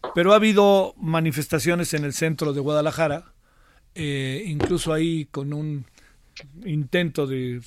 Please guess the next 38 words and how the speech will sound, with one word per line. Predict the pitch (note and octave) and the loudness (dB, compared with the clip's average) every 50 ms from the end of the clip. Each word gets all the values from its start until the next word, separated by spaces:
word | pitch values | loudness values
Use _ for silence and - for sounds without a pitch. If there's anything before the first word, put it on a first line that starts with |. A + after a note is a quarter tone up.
| - _ _ - | -18 _ _ -12
algunas | - D3+ C#3 C3+ D3+ D#3 D3+ - | -10 -8 -6 -6 -6 -6 -6 -6
pancartas | - D3+ D3 B2+ - D#3 D3+ - - C#3+ - - - | -6 -8 -6 -2 -2 -2 -2 -4 -8 -10 -10 -8 -6
fuera | - D#3 D3 D3 | -4 -2 -2 -2
al | D3+ C#3+ | -4 -2
Faro, | - E3 D#3 D3 F3 - - _ _ _ _ _ _ - _ _ _ _ _ _ | -2 -2 -2 -2 -6 -10 -16 _ _ _ _ _ _ -20 _ _ _ _ _ _
que | - D3 | -6 -6
además | C#3 C#3 C#3 C#3+ D#3 D#3+ - D#3+ | -4 -4 -4 -4 -4 -4 -4 -4
en | D#3 C#3+ C#3+ | -4 -4 -2
medio | D#3+ F3+ F#3 F3 E3 | -2 2 2 4 4
de | D#3+ | 4
la | D#3 D#3+ | 2 2
dinámica | D#3+ D#3+ D#3+ F3+ F3+ F#3 D#3 D#3 D3 | 2 2 2 4 4 4 2 2 0
que | - D#3 | -2 0
traemos | - E3 E3 E3+ F3 E3 - D#3+ | 2 2 2 2 2 0 0 0
entre | D3+ C3 - D3+ | -2 -2 -2 -2
el | |
gobierno | C#3+ D3+ D#3+ E3 E3 | 0 0 2 2 4
de | D#3+ D3 | 2 2
Jalisco | - D3+ D3 D#3 D3 - - D#3+ | 2 0 0 0 -2 0 2 2
y | D3 | 2
el | C#3+ C#3 | 2 2
de | C#3+ C#3+ C#3 C3+ C3+ C#3 C3+ B2+ | 0 0 0 0 0 0 -2 -2
federal, | - D#3 D3+ D3 D3 D#3 D#3+ D#3+ D3+ C#3+ B2 - - - - - - - _ - | 0 0 0 2 4 4 4 4 2 0 -2 -4 -12 -20 -20 -20 -20 -20 _ -6
veto | D3+ D3 - - | -6 -4 -2 -2
a | - | -2
saber | - D#3+ D3+ D3+ D#3+ | -2 -2 -2 0 -2
en | D#3 D3 | -2 -2
qué | - - C#3+ | -4 -6 -6
pueda, | - D#3+ D3+ C#3+ C#3 C3 B2 A#2 - - - - - - - | -4 -4 -2 -2 -2 -4 -6 -10 -12 -16 -18 -18 -18 -16 -10
este, | - C#3 - - - D3 C#3 C#3 C3+ C3+ C3 B2+ - - | -8 -8 -8 -4 -4 -2 -2 0 -2 -2 -4 -6 -10 -10
c-, | E3+ E3 D#3 | -12 -10 -6
cómo | - F#3 F3+ F3 C#3+ | -4 -2 -2 -2 0
puedan | - F3 F3 E3+ D#3+ | 0 0 0 0 0
moverse | D3+ D3+ E3 D#3 - D#3+ | 0 -2 -2 -2 -2 -4
más | D3+ D3+ D#3+ C#3 - | -4 -4 -4 -4 -4
las, | D3 B2+ A#2 - - - | -6 -6 -6 -8 -12 -10
las | F3+ C#3 C3 A#2+ - | -8 -8 -8 -8 -6
cosas, | - F3 D#3+ - - F3+ F3 - | -4 -4 -2 -2 -4 -6 -8 -8